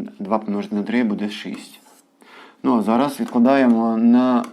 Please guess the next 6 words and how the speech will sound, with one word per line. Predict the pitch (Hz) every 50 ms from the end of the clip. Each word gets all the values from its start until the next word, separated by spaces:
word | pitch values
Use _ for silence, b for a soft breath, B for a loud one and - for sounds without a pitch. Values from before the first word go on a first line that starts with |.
| - -
нашій | 113 120 120 120 - 117
координатній | 107 - 113 104 107 104 113 113 110 110
площині, | 101 104 113 107 - - 120 135
яку | 135 135 135 135
я | 135
підготував, | 135 143 131 139 131 135 143 139 143 151 147